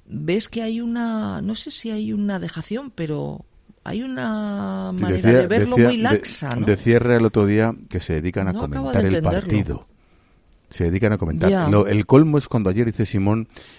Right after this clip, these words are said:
Speaker 2: "Claro, la saturación en los hospitales es tremenda, deberíamos hacer algo". ¿Cómo que deberíamos?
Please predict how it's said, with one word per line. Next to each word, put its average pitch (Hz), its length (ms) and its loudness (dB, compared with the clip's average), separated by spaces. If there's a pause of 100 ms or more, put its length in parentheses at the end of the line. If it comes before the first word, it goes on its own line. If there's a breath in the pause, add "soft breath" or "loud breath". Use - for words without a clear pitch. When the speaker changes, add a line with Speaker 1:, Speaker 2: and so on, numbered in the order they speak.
(120)
Speaker 2:
"Claro, 123 260 -10
la 95 120 -8
saturación 98 680 -2
en 131 60 -2
los 113 100 -4
hospitales 120 560 -4
es 113 100 -6
tremenda, 110 500 -2
deberíamos 101 640 -2
hacer 101 220 -6
algo". 107 300 -4
¿Cómo 76 260 -10
que 117 120 -8
deberíamos? 110 800 -10